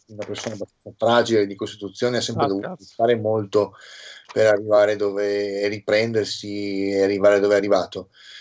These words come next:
Speaker 1: Mm, anche dopo il, che ha avuto il picco, diciamo, che non ha,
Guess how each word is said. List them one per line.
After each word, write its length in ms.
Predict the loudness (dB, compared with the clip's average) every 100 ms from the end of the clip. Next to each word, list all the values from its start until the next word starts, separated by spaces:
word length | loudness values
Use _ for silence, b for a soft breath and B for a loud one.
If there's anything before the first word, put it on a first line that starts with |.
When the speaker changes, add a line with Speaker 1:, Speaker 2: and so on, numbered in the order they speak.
| B B -12
Speaker 1:
Mm, 840 | -8 -6 -6 -4 -6 -6 -6 -2 2
anche 320 | 2 4 4
dopo 720 | 6 4 4 2 2 0 -4
il, 800 | -12 -12 -8 -4 -2 -4 -6 -10 -8
che 100 | -2
ha 40 |
avuto 180 | 0 0
il 120 | -2 -2
picco, 480 | -6 -4 0 2
diciamo, 420 | 0 -4 -2 -2 -6
che 180 | -6
non 140 | -6 -2
ha, 220 | -2 -4